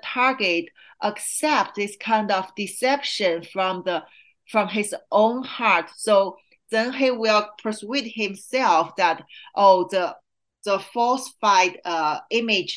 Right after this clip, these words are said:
is the reality, and that's why he can make the wrong decision, and which can help, uh, C C P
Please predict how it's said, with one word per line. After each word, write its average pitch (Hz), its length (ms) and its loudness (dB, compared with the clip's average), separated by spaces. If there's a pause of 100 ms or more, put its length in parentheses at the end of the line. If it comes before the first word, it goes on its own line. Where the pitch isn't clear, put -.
(260)
is 190 320 -2
the 180 160 -2
reality, 180 920 -2 (260)
and 202 220 -4
that's 233 240 0
why 202 340 0
he 202 220 -4
can 196 240 -6
make 180 280 -4
the 165 160 -4 (500)
wrong 214 420 2
decision, 185 840 -4 (200)
and 180 280 -2
which 214 340 0
can 208 220 -2
help, 208 500 4 (400)
uh, - 220 4
C 196 180 0
C 185 200 0
P 175 340 -6